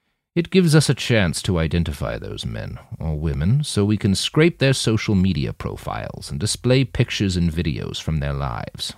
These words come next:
once they die. The whole city, everyone who isn't fighting, turns out to watch that." "That sounds fucking terrible," Manny said. "What do we gain from watching the home movies of dead men?"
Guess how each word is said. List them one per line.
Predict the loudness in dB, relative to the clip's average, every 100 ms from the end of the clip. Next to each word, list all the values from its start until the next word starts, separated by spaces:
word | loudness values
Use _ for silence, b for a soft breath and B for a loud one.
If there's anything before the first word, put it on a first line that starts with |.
| -12
once | -12
they | -10 -12
die. | -4 -4 -4 -6 -12 b b b b b
The | 6
whole | 8 8
city, | 6 2 0 -4 -16 _ -6
everyone | 0 2 4
who | 6 6
isn't | 4 0
fighting, | 0 -2 -4 -8 -12 _ -4
turns | 0 2
out | 2 0 -2
to |
watch | 0 0 -2 -4
that." | -6 -6 -10 -18 _ _ _ _ _
"That | -4 -4
sounds | -8 -8 -6 -6 -10
fucking | -6 -6 -4 -6 -6
terrible," | -2 0 0 -4 -12 b b -6
Manny | -4 -4 -8
said. | -6 -6 -8 -16 b b _
"What | 0
do |
we | 4 4
gain | 4 6 6
from | 4 2
watching | 2 0 0 -2
the | 0
home | 2 4
movies | 4 2 0
of | -2 -4
dead | -2 0 0
men?" | -4 -6